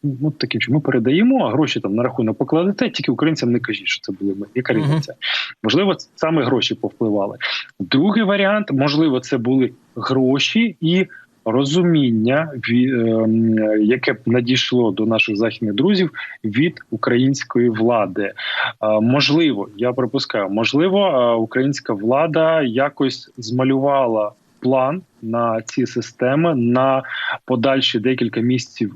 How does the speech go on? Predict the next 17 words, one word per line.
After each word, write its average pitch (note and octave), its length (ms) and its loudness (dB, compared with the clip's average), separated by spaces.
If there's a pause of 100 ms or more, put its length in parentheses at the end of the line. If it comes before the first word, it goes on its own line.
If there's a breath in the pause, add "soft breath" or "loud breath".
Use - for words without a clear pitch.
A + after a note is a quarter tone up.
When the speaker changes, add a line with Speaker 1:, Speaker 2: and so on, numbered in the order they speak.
Speaker 1:
війни C3 540 2
і D3+ 180 2
взагалі, C3+ 480 2 (240 loud breath)
де D3 440 2
світло C#3+ 500 0
в - 40 -6
кінці C3+ 320 -2
цього C3+ 220 0
тунелю. C3 340 2
Я C#3 140 4
завжди D3+ 340 0
намагаюся D3 500 0
поставити C3+ 580 -2
українців C3+ 680 -4
на A#2 100 -4
місце C#3 340 -2
європейців. B2 640 0